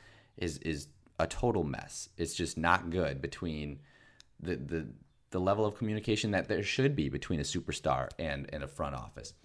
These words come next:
And, and the problem, and honestly, here's a big problem of why,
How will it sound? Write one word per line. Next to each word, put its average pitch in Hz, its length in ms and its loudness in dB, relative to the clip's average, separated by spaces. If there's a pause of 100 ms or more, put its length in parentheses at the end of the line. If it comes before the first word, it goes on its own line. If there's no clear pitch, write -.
(280)
And, 98 220 -2
and 101 140 2
the - 60 0
problem, 131 580 10
and 92 300 4 (100)
honestly, 95 380 6
here's 95 200 6
a 87 60 6
big 85 260 6
problem 98 380 10
of 85 140 2
why, 87 340 8